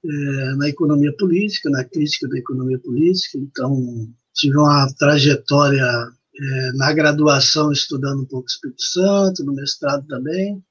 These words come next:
e no doutorado eu fui estudar um pouco a China. Então, eu tô meio afastado das coisas locais, mas, é, aos poucos a gente vai retomando a, as discussões mais regionais, locais.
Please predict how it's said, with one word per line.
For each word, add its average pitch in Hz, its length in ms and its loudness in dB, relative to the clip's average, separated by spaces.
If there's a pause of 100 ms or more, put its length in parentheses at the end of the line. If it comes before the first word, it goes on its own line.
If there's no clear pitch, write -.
(200)
e 170 60 -6
no 165 120 0
doutorado 175 720 4
eu 170 540 4 (260)
fui 156 200 -2 (520)
estudar 160 440 -2
um 160 80 -2
pouco 165 260 -4
a 175 60 2
China. 131 600 0 (300)
Então, 196 140 2
eu 190 80 4
tô 214 100 6
meio 214 240 6
afastado 196 800 2
das 156 240 -2
coisas 156 380 -2
locais, 180 680 -2
mas, 160 760 -4 (160)
é, 135 220 -10
aos 143 240 -6
poucos 165 420 -6
a - 20 -4
gente 151 220 -6
vai 143 180 2
retomando 135 1000 -2
a, - 640 -14
as 120 60 -12
discussões - 640 -4
mais 127 260 -4
regionais, 135 760 -4
locais. 156 720 -2